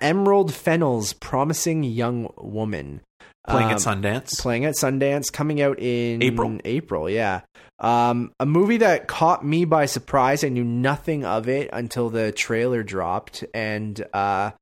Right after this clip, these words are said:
Speaker 1: I thought the trailer was excellent, and, um,
Speaker 2: It's going to be a huge conversation
Speaker 1: Yeah.
Speaker 2: starter.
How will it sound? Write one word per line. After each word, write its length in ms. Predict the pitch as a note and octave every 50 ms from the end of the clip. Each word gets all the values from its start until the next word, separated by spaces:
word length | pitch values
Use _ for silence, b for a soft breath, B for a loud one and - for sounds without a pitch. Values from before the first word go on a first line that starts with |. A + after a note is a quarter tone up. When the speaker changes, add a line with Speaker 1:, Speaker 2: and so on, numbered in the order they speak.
| _ _ _ _ _ _ - -
Speaker 1:
I 80 | B2
thought 340 | B2 - - D3 C#3 C#3 -
the 80 | C3+ A#2+
trailer 540 | - - - C3 B2+ C3 C3+ C#3 C#3 C#3+
was 580 | B2+ A2+ A2 A2 G#2+ G#2+ G#2+ G#2 G2+ F#2+ F#2 - - _ _ _ _ _ - -
excellent, 840 | C3+ C#3+ - - - G#3 G3 F#3+ G3+ G#3 G#3+ A3+ G#3 - - - - _ -
and, 500 | A#2+ B2+ B2+ B2 A#2+ A#2+ A#2 A#2+ A2+ A2+ - -
um, 220 | F#2 A2 G#2+ G#2+ B2+
Speaker 2:
It's 140 | B2 F#2+
going 300 | G2+ G2 C#3 D3 D3+ D3+
to 80 | D3+ C#3
be 180 | C3 C3 B2+ B2
a 100 | A#2 -
huge 440 | - - C3 B2 B2+ B2 A2 -
conversation 760 | - - C3 A#2 G#2+ A2+ A2 G2+ - - A#2 A2+ E3 C#3+ D3
Speaker 1:
Yeah. 140 | C#3+ C3+ B2
Speaker 2:
starter. 560 | A2 G#2 G#2 G2 G2 G2 G2+ G#2 A#2 - -